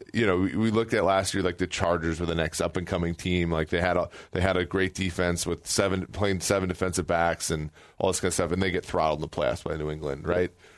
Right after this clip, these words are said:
Um, Tim Tebow, like, you know, threw for three, you know, John three sixteen number of yards against the Pittsburgh Steelers, and he literally ga-, they got, like, fifty yards of total offense against the Pats, right? Like, the pl-, in, in the playoffs, New England does a pretty good job. Yeah, obviously McVay last year, although some of the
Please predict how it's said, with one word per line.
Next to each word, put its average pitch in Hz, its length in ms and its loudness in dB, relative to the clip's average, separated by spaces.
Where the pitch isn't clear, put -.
Um, 87 300 2
Tim 117 240 2
Tebow, 95 460 2
like, 80 220 0
you 95 160 2
know, 78 160 2
threw 117 180 0
for 104 100 -2
three, 107 300 -2
you 104 100 2
know, 82 80 4
John 104 300 2
three 107 220 -2
sixteen 104 440 0
number 95 240 2
of 87 80 -4
yards 90 400 2
against 87 360 -2
the 87 180 -2
Pittsburgh 98 380 -2
Steelers, 90 440 0
and 104 100 2
he 107 60 4
literally 117 380 4
ga-, 104 180 0
they 107 180 0
got, 101 240 2
like, 101 140 -2
fifty - 300 -2
yards 87 240 2
of - 60 -8
total 87 200 2
offense 80 320 -2
against - 220 -10
the - 60 -12
Pats, - 320 -2
right? 98 240 2
Like, 98 160 -4
the 110 160 0
pl-, - 200 -4
in, 117 240 0
in 120 100 2
the 127 100 2
playoffs, 110 480 2
New 104 180 2
England 104 240 2
does 98 180 2
a 95 40 -4
pretty 104 200 -2
good 101 120 0
job. 85 200 2
Yeah, 98 180 4
obviously 95 260 0
McVay 95 380 2
last 85 260 0
year, 95 60 2
although 85 380 0
some 92 180 -2
of 87 60 0
the 80 260 0